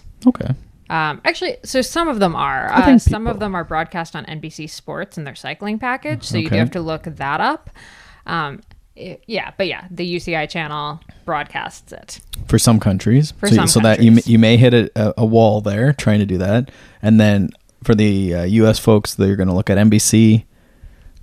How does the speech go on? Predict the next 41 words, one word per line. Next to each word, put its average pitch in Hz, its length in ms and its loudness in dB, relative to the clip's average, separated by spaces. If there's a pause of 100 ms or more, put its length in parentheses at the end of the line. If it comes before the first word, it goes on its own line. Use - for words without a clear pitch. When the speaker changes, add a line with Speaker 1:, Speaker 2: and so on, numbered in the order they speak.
(160)
Speaker 2:
Uh, 190 120 -2
yeah, 175 260 0
N 165 100 -6
B 170 100 -4
C - 160 0
Speaker 1:
Is 117 80 4
there 113 100 4
another 120 280 4
way? 120 220 4
Speaker 2:
Sports. - 340 -6
Speaker 1:
Maybe 113 260 4
if 104 100 -2
you're, 110 100 4
like, 104 160 2
an 104 60 2
internet 110 400 4
savvy 110 320 4
person, 110 420 2
there's, 107 180 4
like, 104 140 0
a 104 60 4
way 110 260 4
you 104 140 4
could 101 280 0 (280)
pretend 117 420 2
you 110 100 4
were 107 140 6
in 107 80 4
another 104 320 2
country 92 400 0
or 87 80 -2
something. 92 560 -6
Speaker 2:
Yeah, 220 240 0
that'd 180 220 -2
be 233 80 -6
great 214 260 -4
if - 100 -12
you 156 80 -10
could 151 120 -12
do 175 160 -2
that. 143 320 -2